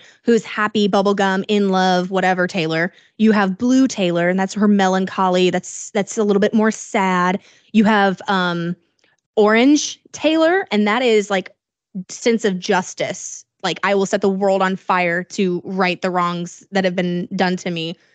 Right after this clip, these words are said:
Speaker 2: the,
Speaker 1: Taylor.
Speaker 2: is that the Bad Blood Taylor?
Speaker 1: Um, wh-, it, well, and this is funny because they, they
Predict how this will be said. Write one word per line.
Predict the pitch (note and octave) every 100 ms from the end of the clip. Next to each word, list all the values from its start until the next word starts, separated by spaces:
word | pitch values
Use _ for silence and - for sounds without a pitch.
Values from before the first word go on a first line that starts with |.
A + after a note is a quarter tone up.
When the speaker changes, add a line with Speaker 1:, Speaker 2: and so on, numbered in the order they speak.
| _ _
Speaker 2:
the, | - E3
Speaker 1:
Taylor. | D#3+ F3+ E3+
Speaker 2:
is |
that | D3+ D3+
the | C3+
Bad | C3+ C3+ B2+
Blood | C3 C3+
Taylor? | C3+ C#3+ D3 D3+ C#3+ _ _ _ _ _ _ _ _ _
Speaker 1:
Um, | B3 A#3 A3 G#3+ - B3
wh-, | B3 -
it, | A3+ A#3+
well, | A#3
and | A#3
this | B3
is | A#3+
funny | D4+ C#4 G3
because | A3 G#3+ - _ _ G3+ G3 _ B3
they, | C4+ E4 A3+
they | A#3 D4+